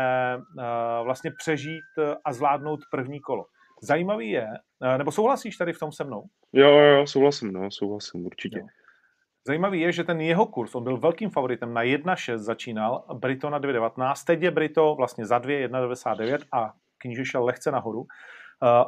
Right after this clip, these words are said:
Speaker 1: a je to vyrovnané, je vsazeno v tuto chvíli přes milion a půl korun a sedm set tisíc na, eh, Brita, osm set tisíc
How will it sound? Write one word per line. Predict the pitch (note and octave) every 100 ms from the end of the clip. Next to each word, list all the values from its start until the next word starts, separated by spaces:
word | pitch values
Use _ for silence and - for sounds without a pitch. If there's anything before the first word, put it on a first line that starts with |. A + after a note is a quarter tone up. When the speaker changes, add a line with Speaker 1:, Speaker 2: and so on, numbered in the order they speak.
| -
Speaker 1:
a |
je | C3+
to | D3
vyrovnané, | A2+ D#3+ A3+ F3+ A#2 A2+
je | A#2 B2 B2
vsazeno | - C3+ D#3+ E3
v | -
tuto | G3 G3 G#3+
chvíli | - C#3+ D3
přes | D3 C#3+ A#2
milion | D#3 F#3 F#3+
a |
půl | F3+ F#3
korun | - A2+ A2 C#3+
a | -
sedm | - - G3+ A3
set | G#3 F3
tisíc | E3+ - D3
na, | C#3+ C3+ A#2+ - _ _ _ C3
eh, | B2 A#2+
Brita, | A#2+ C3+ C#3 D#3+ E3 _ _ -
osm | C#3+ - F3
set | F3+ F3
tisíc | E3 D3+ - D#3